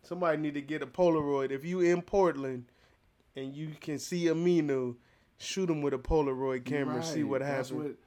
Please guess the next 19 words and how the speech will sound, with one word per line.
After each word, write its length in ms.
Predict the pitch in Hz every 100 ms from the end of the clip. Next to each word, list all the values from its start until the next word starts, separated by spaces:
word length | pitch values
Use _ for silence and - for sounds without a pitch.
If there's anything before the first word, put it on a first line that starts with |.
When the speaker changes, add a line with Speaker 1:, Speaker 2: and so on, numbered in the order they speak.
| _ _ _ _
Speaker 2:
there 120 | 117 147
you 160 | 143
go. 280 | 117 123 123
He's 240 | 123 165 135
not 280 | 147 147
woke. 520 | 143 170 160 98 - - _ _ _ _ _ _ _ -
Speaker 1:
No. 420 | 117 123 117 110 _ _ _ _ -
Speaker 2:
He, 160 | 98 - 101
Speaker 1:
He 80 | 127
Speaker 2:
okay. 120 | 127
Speaker 1:
been 180 | 151 151
sleep. 380 | 123 131 127 127 - - - -
Speaker 2:
<laughs> 1000 | 349 359 359 _ _ _ _ - - -
And 400 | - 139 - 185 - _
speaking 420 | - 151 147 147
of 80 | 135
sleep, 440 | - 160 170 107 - _ _ _ _ -
the 100 | 104
last, 540 | 110 123 139 147 123